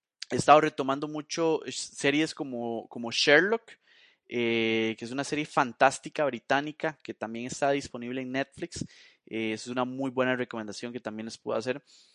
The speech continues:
Eh, vi Élite también, el, el, la tercera temporada. Eh, me pareció un poco más de lo mismo, sin embargo me pareció un poco más entretenida que,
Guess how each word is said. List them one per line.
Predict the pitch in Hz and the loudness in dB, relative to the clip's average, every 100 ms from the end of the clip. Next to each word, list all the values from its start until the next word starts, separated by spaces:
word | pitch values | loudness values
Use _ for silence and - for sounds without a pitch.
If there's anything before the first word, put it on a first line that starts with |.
| _ - | _ -8
Eh, | 120 120 117 117 117 117 113 | -2 0 2 2 2 2 0
vi | 131 135 | 0 6
Élite | 143 175 - 202 - | 8 6 2 -4 -2
también, | 120 117 123 151 202 220 208 | -2 -2 0 0 0 -6 -6
el, | 120 120 117 | -4 -4 -4
el, | 113 113 113 110 - | -4 -4 -6 -10 -6
la | 113 | -4
tercera | 110 113 127 131 | -4 -4 0 0
temporada. | 151 139 113 120 170 196 _ - - _ - | 0 -2 2 4 2 -2 _ -20 -20 _ -6
Eh, | 123 123 123 | 0 0 -2
me | 120 127 | -6 2
pareció | 135 127 127 | 4 4 2
un | 175 | -2
poco | 180 214 220 | -2 -4 0
más | 202 | 4
de | 202 | 6
lo | 208 | 4
mismo, | 180 185 208 277 _ _ | 2 -2 -4 -12 _ _
sin | 139 131 | -8 -4
embargo | 127 123 131 | 2 4 4
me | 160 | 2
pareció | 160 131 117 135 143 | 0 0 0 -2 -2
un | 156 147 | -2 -6
poco | 147 151 | -6 -2
más | 143 | -2
entretenida | 160 143 151 127 123 131 143 | -2 0 0 0 -2 -2 -2
que, | - 139 117 113 | -2 2 2 2